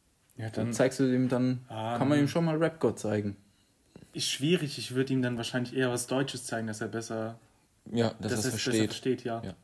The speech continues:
Speaker 3: würd ich auch sagen.
Speaker 2: Ja, okay. Ja, bei Double Time gibt's halt ein paar mehr Faktoren.
Speaker 1: Ja.
Speaker 2: Ja, aber was ich sagen wollte, ist, dass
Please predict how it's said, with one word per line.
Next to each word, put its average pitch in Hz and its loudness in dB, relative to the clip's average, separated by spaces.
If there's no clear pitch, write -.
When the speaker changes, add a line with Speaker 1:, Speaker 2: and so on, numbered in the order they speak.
Speaker 3:
würd 101 -2
ich - -10
auch 90 -6
sagen. - -14
Speaker 2:
Ja, 107 0
okay. - -6
Ja, 113 4
bei 113 4
Double 113 2
Time 117 2
gibt's 113 -2
halt 104 2
ein 104 -2
paar 104 -4
mehr 107 2
Faktoren. - -8
Speaker 1:
Ja. 104 -8
Speaker 2:
Ja, 131 2
aber 131 0
was 127 0
ich 127 -4
sagen 135 2
wollte, 123 2
ist, - -2
dass - -6